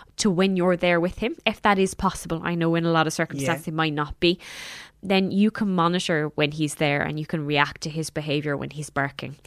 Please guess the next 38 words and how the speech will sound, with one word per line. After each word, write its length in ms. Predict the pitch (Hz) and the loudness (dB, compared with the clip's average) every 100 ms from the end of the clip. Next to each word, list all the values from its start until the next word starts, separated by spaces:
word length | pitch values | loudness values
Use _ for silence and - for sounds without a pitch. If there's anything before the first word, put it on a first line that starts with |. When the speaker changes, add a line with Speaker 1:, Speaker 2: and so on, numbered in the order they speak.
| - - - | -20 -20 -16
Speaker 1:
The 60 | - | -6
best 300 | - 214 - | 0 2 2
thing 180 | - 196 | -2 -2
to 120 | 180 | -2
do 220 | 170 170 156 | -2 0 0
is 100 | 170 | -2
if 160 | - | -4
you 60 | 196 | -4
know 200 | 180 180 | 0 0
there's 160 | 170 - | 0 -2
cars 280 | - 160 - | -4 -4 -2
passing, 480 | 165 170 - 160 - | -4 -2 -6 -6 -8
if 160 | - 262 | -8 -6
you 60 | |
can 100 | 262 | -6
try 160 | 240 226 | -4 -2
and 220 | 185 156 | -2 0
break 320 | 185 185 - | 0 0 0
that 580 | 170 156 - - - - - _ _ | 0 0 0 -6 -6 -10 -16 _ _
cycle 400 | - 185 170 - | -4 -2 -2 -2
of 120 | 151 - | -6 -4
him, 320 | 165 151 151 | -4 -4 -6
you 80 | 151 | -6
know, 120 | 147 - | -8 -10
Speaker 2:
It's 160 | - 214 | -8 -6
a 40 | |
Speaker 1:
scaring 340 | - 240 196 | 0 4 6
Speaker 2:
habit. 120 | 180 175 | 6 2
Speaker 1:
the 60 | |
monster 340 | 170 160 - 170 | 0 0 0 0
away. 200 | 160 208 | 2 0
It's, 120 | - | 2
it 120 | 330 254 | 4 4
is 120 | 220 | 4
a 60 | |
habit. 300 | 196 185 175 - - - - - | 4 2 2 -8 -12 -14 -14 -4
Um, 420 | 220 208 202 190 - | 2 4 4 2 0
if, 300 | 233 - | -2 -4